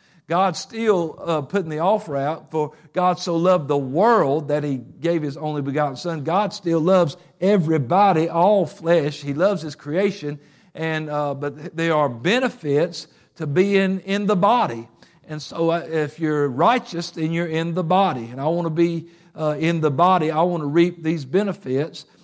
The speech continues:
And so, uh, to be righteous in an unrighteous world is to be like Noah.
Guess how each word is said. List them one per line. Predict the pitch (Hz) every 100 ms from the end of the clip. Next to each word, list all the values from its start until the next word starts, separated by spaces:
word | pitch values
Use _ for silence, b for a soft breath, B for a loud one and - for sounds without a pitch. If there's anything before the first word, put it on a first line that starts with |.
| b -
And | 156
so, | 165 165 165 160 156 B B
uh, | 160 151 143 139 151
to | 170
be | 147 190
righteous | 147 165 220 247 180 170 170
in | 160
an | 160
unrighteous | 180 185 185 196 175 151
world | 170 208 208 180 175
is | 170
to | 175
be | 160 208
like | 208 220 202
Noah. | 226 247 147